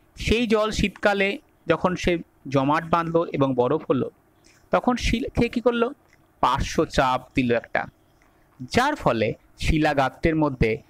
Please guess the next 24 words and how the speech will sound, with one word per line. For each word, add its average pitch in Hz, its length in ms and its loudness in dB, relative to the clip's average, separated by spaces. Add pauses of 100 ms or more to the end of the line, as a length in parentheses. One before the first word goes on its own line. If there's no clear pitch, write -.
(180)
ফাটল 151 420 2
দেখা, 110 220 -2 (260)
এইভাবে 143 320 2
ফাটল 123 360 0
তৈরি 113 220 0
হচ্ছে। - 260 -4 (380)
এবং 160 160 2 (160)
একটা - 460 -4
সময় 117 420 0 (640)
এই 151 160 2
শিলা 139 580 -2 (400)
কী 156 60 2
হবে, 160 220 2 (560)
ফেটে 127 380 0
যাবে। 110 240 -2 (1080)
একে 226 360 0 (680)
আমরা 143 300 2 (380)
বলি 147 200 0 (140)
বরফ 151 300 2 (360)
বা 139 80 2
তুষারের 240 500 -2
কার্যের 120 400 0
ফলে 170 280 -2 (300)
আবহ 123 360 0